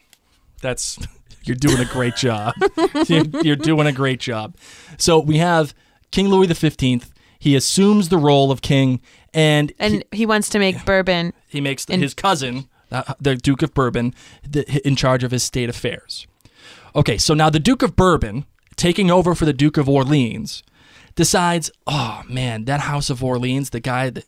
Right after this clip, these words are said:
Speaker 1: the, the, hou-, the family from which the Duke of Orleans came from, I don't want them taking power from me or the king should the king die."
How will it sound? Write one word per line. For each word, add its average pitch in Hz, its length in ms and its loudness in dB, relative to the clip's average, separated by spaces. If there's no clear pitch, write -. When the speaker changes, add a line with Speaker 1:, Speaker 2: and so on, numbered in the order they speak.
Speaker 1:
the, 131 160 -6
the, 120 160 -10
hou-, - 240 -8
the 131 140 -10
family 131 260 -4
from 127 220 -6
which 123 180 -8
the 127 80 -8
Duke 135 220 -2
of 127 120 -4
Orleans 127 340 -4
came 131 200 -2
from, 156 320 0
I 143 100 4
don't 165 140 4
want 143 140 4
them 143 140 4
taking 123 260 2
power 120 280 0
from 120 260 0
me 151 160 4
or 131 120 4
the 113 80 -4
king 117 480 -2
should 147 220 0
the 139 60 -2
king 120 280 -2
die." 117 300 -2